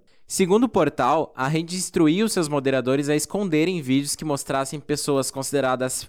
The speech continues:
feias, deficientes e até casas consideradas pobres, na tentativa de vender uma imagem de criatividade e alegria. A matéria traz documentos vazados que dizem que vídeos que difamam funcionários públicos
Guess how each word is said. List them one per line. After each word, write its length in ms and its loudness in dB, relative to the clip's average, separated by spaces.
feias, 680 0
deficientes 960 0
e 120 0
até 260 0
casas 460 -2
consideradas 720 -2
pobres, 720 0
na 100 -2
tentativa 520 -2
de 80 0
vender 280 2
uma 160 -2
imagem 400 -2
de 140 -8
criatividade 1080 -2
e 60 0
alegria. 560 0
A 120 -2
matéria 360 0
traz 320 0
documentos 460 -4
vazados 500 0
que 140 -8
dizem 300 -2
que 280 -2
vídeos 420 0
que 120 -6
difamam 520 -2
funcionários 540 -4
públicos 600 -4